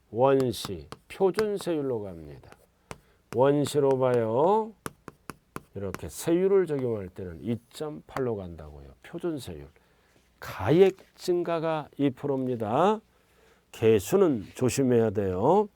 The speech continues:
음, 그래서 제외. 그래서 증가한 가액 이 프로만 내라. 자, 그다음 이 번은 뭐다?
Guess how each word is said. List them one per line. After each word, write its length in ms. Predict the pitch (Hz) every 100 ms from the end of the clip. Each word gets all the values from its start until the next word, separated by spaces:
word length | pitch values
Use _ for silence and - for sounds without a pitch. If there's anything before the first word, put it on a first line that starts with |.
| - _ _ _ _ _ _ _ _ _ 92
음, 160 | 78 69 80 _ -
그래서 180 | 180 185
제외. 640 | - 120 113 95 98 104 - _ _ _ _ _ _ _ _ _ _ _ _ _ _ _ _ _ _ _ _ _ _ _ _ _ _ _ _
그래서 200 | 226 233
증가한 580 | - 160 147 135 113 107
가액 280 | 87 80
이 80 | 151
프로만 460 | - 214 220 220 202
내라. 280 | 110 80 69 _ _ _ _
자, 160 | 151 147
그다음 340 | 151 151 123
이 180 | 123 131
번은 340 | 123 120 110
뭐다? 380 | 95 90 80 71